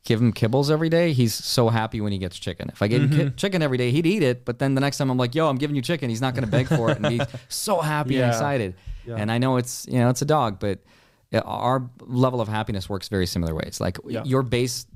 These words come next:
Speaker 1: level becomes whatever you're comfortable at, whatever you live at.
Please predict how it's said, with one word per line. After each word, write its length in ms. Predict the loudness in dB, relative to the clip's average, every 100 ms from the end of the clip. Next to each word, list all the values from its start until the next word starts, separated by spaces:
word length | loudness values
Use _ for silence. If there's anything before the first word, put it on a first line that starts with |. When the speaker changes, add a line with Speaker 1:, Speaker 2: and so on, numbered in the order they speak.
| -4
Speaker 1:
level 380 | -2 0 -2 -4
becomes 580 | -8 -4 0 0 0 -4
whatever 480 | -2 2 2 2
you're 340 | 0 0 -2 0
comfortable 440 | 0 -2 -2 0
at, 200 | -2 -4 0
whatever 240 | 2 4
you 100 | 2
live 220 | 2 0
at. 220 | -2 -6